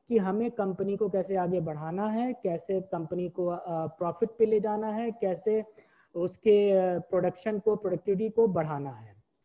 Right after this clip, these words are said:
ठीक है। तो यहाँ पे मेन काम क्या होता है एग्जीक्यूटिव system में कि decision लेना। तो अगर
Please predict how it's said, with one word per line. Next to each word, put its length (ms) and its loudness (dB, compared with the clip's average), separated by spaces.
ठीक 200 -2
है। 160 2
तो 80 2
यहाँ 500 2
पे 120 0
मेन 320 2
काम 280 0
क्या 140 -2
होता 260 0
है 220 0
एग्जीक्यूटिव 680 -2
system 380 -4
में 200 0
कि 100 0
decision 680 0
लेना। 480 -2
तो 60 2
अगर 460 2